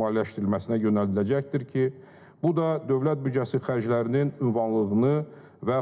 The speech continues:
proqram yönlülüyünü artıracaqdır. İki min iyirmi dördüncü ilin dövlət büdcəsində müdafiə və milli təhlükəsizliyin daha da möhkəmləndirilməsi, Qarabağın və Şərqi Zəngəzurun yenidən qurulması,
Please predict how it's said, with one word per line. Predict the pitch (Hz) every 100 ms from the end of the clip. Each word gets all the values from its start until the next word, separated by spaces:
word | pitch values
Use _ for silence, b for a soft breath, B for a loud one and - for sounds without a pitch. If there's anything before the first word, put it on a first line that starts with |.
| -
proqram | 127 120 139 156 139 113
yönlülüyünü | 127 120 117 110 107 117 123 135 - -
artıracaqdır. | 110 98 90 82 80 - - - B B B -
İki | 101 135
min | 156
iyirmi | 156 139
dördüncü | 156 151 143 160
ilin | 165 160
dövlət | 156 151 160 147
büdcəsində | 151 147 151 147 151 143
müdafiə | 143 143 139 151 156
və | 143 139
milli | 135 139
təhlükəsizliyin | 143 139 127 131 135 123 139
daha | 139 143
da | 139
möhkəmləndirilməsi, | 139 127 131 135 127 127 127 120 120 85 B B B B B -
Qarabağın | 113 139 143 151 143 156
və | 143
Şərqi | 139 139 139 151
Zəngəzurun | 143 143 135 131 135 139 139
yenidən | 135 135 147 127
qurulması, | 123 113 107 -